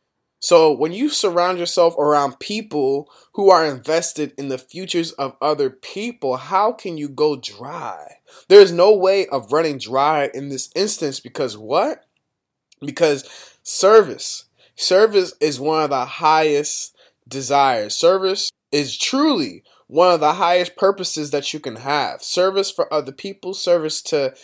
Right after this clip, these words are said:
mankind, service to our earth. You can never run dry doing those things. And so when you feel down, when you feel out,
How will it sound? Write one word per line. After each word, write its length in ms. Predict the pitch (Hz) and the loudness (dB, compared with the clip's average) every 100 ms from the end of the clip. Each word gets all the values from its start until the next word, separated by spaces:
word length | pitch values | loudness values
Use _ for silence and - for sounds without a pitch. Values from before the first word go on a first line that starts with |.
| _ 131 | _ -4
mankind, 640 | 151 147 - 180 175 180 | -2 -2 -2 -4 -4 -4
service 360 | - 160 151 - | -2 -4 -4 -10
to 180 | - 123 | -6 -6
our 180 | 110 - | -8 -8
earth. 460 | 143 180 226 214 - _ _ _ _ _ | 0 0 0 -4 -16 _ _ _ _ _
You 100 | 147 | -12
can 160 | 175 202 | -6 0
never 260 | 180 202 185 | 2 2 2
run 220 | 180 165 | 2 0
dry 600 | 123 147 165 147 127 - _ _ - | -2 0 2 0 -4 -12 _ _ -8
doing 340 | 143 170 165 | -2 -2 0
those 280 | 151 151 - | 0 -2 -4
things. 500 | - 156 160 123 110 | 0 2 2 0 -12
And 140 | 123 | -10
so 480 | - 147 139 127 120 _ _ _ _ | -6 -2 0 -2 -4 _ _ _ _
when 200 | 135 151 | -6 -4
you 140 | 175 | -6
feel 460 | 247 - - 196 160 | -10 -12 -4 -2 -2
down, 500 | 117 143 151 147 131 | -4 -2 0 0 -2
when 140 | 131 | -6
you 80 | 156 | -10
feel 320 | 175 196 - - 123 | -4 -2 -2 -4 -2
out, 360 | 156 139 - | 0 0 -4